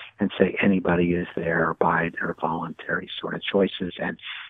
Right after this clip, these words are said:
criminalizing conditions that people themselves cannot overcome. It's, um, cruel, it's, uh, unusual, and it, it is penalizing a status rather than individual, individual willful acts.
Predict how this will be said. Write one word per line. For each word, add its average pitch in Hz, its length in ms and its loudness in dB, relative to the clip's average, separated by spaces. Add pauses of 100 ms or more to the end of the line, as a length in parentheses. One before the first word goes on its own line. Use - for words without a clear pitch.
(100)
criminalizing 110 760 6
conditions 90 580 0
that - 160 -6
people 92 380 2
themselves 85 560 -6 (500)
cannot 98 460 4
overcome. - 800 0 (480)
It's, - 140 -12 (180)
um, - 300 -4
cruel, 107 460 8 (640)
it's, - 220 -2 (200)
uh, 87 140 -2 (140)
unusual, 92 720 4 (140)
and 95 360 -2
it, - 160 -4 (160)
it 95 140 0
is 87 180 -4
penalizing 95 640 -6
a - 60 -12 (120)
status - 480 -2
rather 92 320 0
than 92 280 -6 (480)
individual, 90 580 0 (180)
individual 87 520 2
willful - 420 -2
acts. - 340 -2